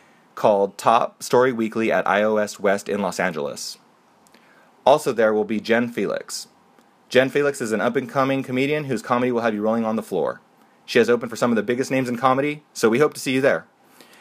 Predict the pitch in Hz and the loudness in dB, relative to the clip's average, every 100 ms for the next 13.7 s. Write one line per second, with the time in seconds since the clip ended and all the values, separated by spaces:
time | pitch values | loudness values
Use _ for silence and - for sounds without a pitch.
0 | - - _ _ - 139 139 160 170 156 | -20 -20 _ _ 0 2 4 2 2 0
1 | 156 170 147 151 - 185 185 127 123 117 | 0 2 4 2 2 0 0 0 2 2
2 | 120 117 113 110 110 - 107 - 117 135 | 0 2 0 -2 -2 -4 0 4 6 6
3 | 156 156 - 80 120 131 123 - 113 104 | 4 2 2 4 4 4 0 2 2 4
4 | 110 131 156 135 127 127 117 131 127 120 | 4 4 4 4 2 2 0 2 2 2
5 | 107 - 110 107 104 - 110 147 151 156 | 0 0 2 2 0 0 0 2 0 -4
6 | 151 135 127 131 135 107 113 131 117 123 | 2 2 4 0 -4 0 2 2 2 2
7 | 131 - 104 104 107 107 107 - 123 123 | 2 2 2 0 0 -2 -4 4 4 4
8 | 147 - - _ - 113 120 123 113 110 | -2 -4 -14 _ -2 2 2 2 -2 0
9 | 107 110 - _ - 101 117 131 120 127 | 0 -2 -6 _ -6 0 0 0 -2 -2
10 | 120 - 110 110 - - _ - 104 104 | -2 0 0 0 -10 -14 _ -6 0 0
11 | 101 92 85 - - _ _ _ - _ | 0 -4 -6 -10 -18 _ _ _ -20 _
12 | _ _ 110 110 113 117 98 101 117 123 | _ _ -2 2 2 2 0 0 0 0
13 | 135 151 156 120 110 117 117 | -2 -2 2 2 4 2 -2